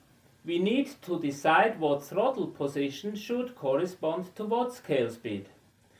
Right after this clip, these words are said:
A Digitrax throttle, for example, displays the speed level as percentage of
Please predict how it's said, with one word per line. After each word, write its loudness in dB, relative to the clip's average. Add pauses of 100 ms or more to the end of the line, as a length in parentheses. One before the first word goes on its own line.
(260)
A -2
Digitrax 0
throttle, 4
for 0
example, 0
displays 4
the -6
speed -8
level 4
as 2
percentage -2
of -4